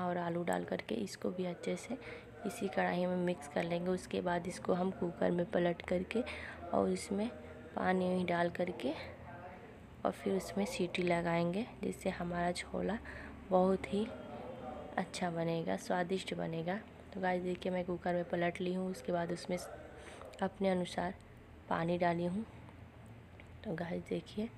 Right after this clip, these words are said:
हमारा छोला कितना अच्छा लग रहा है। इसको हम दो चार सीटी लगाएंगे।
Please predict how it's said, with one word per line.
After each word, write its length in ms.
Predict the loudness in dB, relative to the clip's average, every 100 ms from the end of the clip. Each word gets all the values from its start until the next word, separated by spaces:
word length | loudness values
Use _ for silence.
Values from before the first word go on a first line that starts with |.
| -14 -16 -16 -18 -18 -14 -2
हमारा 240 | 2 2
छोला 300 | 2 -2 -2
कितना 340 | -4 -6 -2 -2
अच्छा 260 | -2 2
लग 200 | 4 4
रहा 140 | 4 2
है। 220 | 0 -4 -8 -12 -12 -12 -12 -14 -14 -14 -16 -16 -14 -14 -14 -14 -14 -14 -4
इसको 320 | -4 0 2
हम 220 | 2 2 -4 -10 -12 -12 -6
दो 180 | -2 0
चार 180 | 2 0
सीटी 320 | 0 -4 0
लगाएंगे। 580 | 0 0 0 0 0